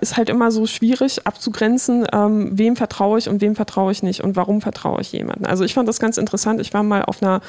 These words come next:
Konferenz, da waren, äh, viele Leute, die war, hatten alle einen Twitter-Account und wie das so ist, man vernetzt sich dann und jeder folgt jedem.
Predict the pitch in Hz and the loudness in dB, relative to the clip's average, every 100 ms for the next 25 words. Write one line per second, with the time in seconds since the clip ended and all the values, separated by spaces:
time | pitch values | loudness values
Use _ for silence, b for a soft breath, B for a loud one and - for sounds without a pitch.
0 | B B - 220 - 190 196 285 285 202 | B B -2 -2 0 0 0 0 0 0
1 | 202 196 208 214 - 190 190 - 208 196 | 0 2 2 2 2 0 0 0 0 2
2 | 196 220 262 247 214 196 196 214 208 208 | 2 2 2 0 0 0 -4 -2 -2 0
3 | 208 196 - - - 87 - 220 214 220 | 0 -2 -4 -4 -2 -2 -4 -2 0 0
4 | 226 202 196 196 190 - - - 190 185 | 0 -2 -2 0 -2 -2 -4 -2 -2 0
5 | 185 220 - 214 - 202 202 - 180 196 | -2 -2 -4 -6 -2 0 0 -2 -4 -4
6 | 202 202 - 180 - 202 247 | -2 0 0 -2 0 0 0